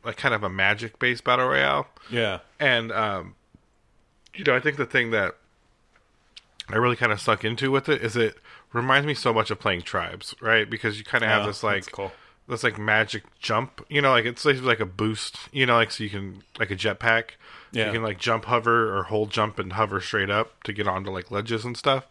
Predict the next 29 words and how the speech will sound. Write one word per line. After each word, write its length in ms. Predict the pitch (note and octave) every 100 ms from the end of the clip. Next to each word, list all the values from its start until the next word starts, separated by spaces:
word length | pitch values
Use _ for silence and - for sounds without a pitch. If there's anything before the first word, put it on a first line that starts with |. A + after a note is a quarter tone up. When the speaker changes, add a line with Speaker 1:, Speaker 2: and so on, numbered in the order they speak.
| - - -
Speaker 2:
Mm-hmm. 200 | A#2 G#2+
Speaker 1:
So 120 | G2+
you 80 | C3+
get 140 | C3 C#3
into 160 | C3+
a 20 |
lot 220 | A#2 A2+ A2+
of 100 | G#2+
these, 240 | G#2+ G#2
like, 300 | G#2+ F#2+ F2+ _ -
kind 200 | A2+ G#2
of 140 | F#2 -
energy 360 | A2 G#2+ G2
conservation, 920 | G2+ G#2+ G2+ G#2+ G#2 G2+ F#2 G#2 F#2+ F#2+
like, 440 | F#2+ F#2 F#2 - - - - _
kind 160 | - G#2+
of 80 | F2+
Z-axis 580 | G2+ G#2 G2+ - A2 -
fights 460 | A#2 G#2+ G2+ -
where, 340 | G#2 F#2 F2+ - - - - -
you 100 | A#2
know, 60 |
you're 140 | A2+ G#2+
trying 200 | - G#2
to 60 |
hit 140 | G#2+ F#2
fireball 640 | - F#2+ F#2 G2 G2 F#2+
mid-airs 840 | F#2+ G2 G2 F#2+ F#2+ F#2+ G2 F#2 -
and, 260 | F2 F2